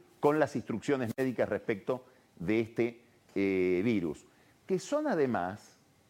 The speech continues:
los más pobres, los que están más necesitados para salir a trabajar, porque son los que tienen menos espalda para bancarse estar encerrados en su casa.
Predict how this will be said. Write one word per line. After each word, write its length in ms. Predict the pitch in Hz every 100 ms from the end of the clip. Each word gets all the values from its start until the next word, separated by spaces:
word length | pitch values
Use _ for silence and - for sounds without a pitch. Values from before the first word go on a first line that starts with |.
| _ _ _ _ _ _ -
los 200 | 110 123
más 220 | 233 226
pobres, 640 | - 117 92 90 95 110 - - _ _ _
los 200 | 147 147
que 120 | -
están 260 | 160 247 226
más 200 | 220 240
necesitados 800 | 254 175 156 107 - 214 196 107
para 220 | 101 87
salir 320 | - 90 98
a 80 | 92
trabajar, 520 | 78 76 - 65 - - _ _ _ _ _ _ _ _ _ _ _ _ _
porque 220 | 135 117 127
son 200 | 208 214
los 100 | -
que 100 | 151
tienen 300 | 185 185 165
menos 300 | 196 190 147
espalda 520 | - 208 202 170 113
para 160 | 120
bancarse 840 | 101 107 104 - 135 123 - 143 - - -
estar 340 | 104 - 143
encerrados 640 | 143 120 117 117 127 117 104
en 140 | 95
su 200 | 90 85
casa. 480 | 73 64 - 64